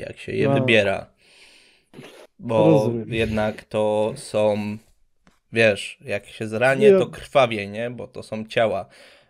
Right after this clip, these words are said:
Speaker 2: No,
Speaker 1: Niektóre
Speaker 2: taki rezonans
Speaker 1: biologiczne
Speaker 2: od tego idzie, tak?
Speaker 1: Tak, no niektóre biologiczne rzeczy, takie jak na
Speaker 2: Jajks.
Speaker 1: przykład hormony,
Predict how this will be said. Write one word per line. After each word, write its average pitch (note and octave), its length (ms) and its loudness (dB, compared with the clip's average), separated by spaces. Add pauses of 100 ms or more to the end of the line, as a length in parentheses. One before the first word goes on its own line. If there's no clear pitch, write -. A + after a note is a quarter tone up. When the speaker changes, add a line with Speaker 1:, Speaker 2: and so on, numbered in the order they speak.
(140)
Speaker 2:
No, G2+ 60 -16
Speaker 1:
Niektóre F3+ 360 0
Speaker 2:
taki A3 240 8
rezonans G#3 200 6 (160)
Speaker 1:
biologiczne D3+ 300 2
Speaker 2:
od - 180 -6
tego C3+ 300 4
idzie, B2+ 300 2
tak? F#3+ 220 0
Speaker 1:
Tak, A#2 360 -2
no C#3+ 140 -6
niektóre C#3 420 -6
biologiczne A#2+ 600 -6
rzeczy, A#2+ 340 -4
takie - 240 -14
jak - 140 -6 (260)
na C3+ 80 -6
Speaker 2:
Jajks. C#3 220 4
Speaker 1:
przykład - 320 -6 (220)
hormony, C3+ 580 6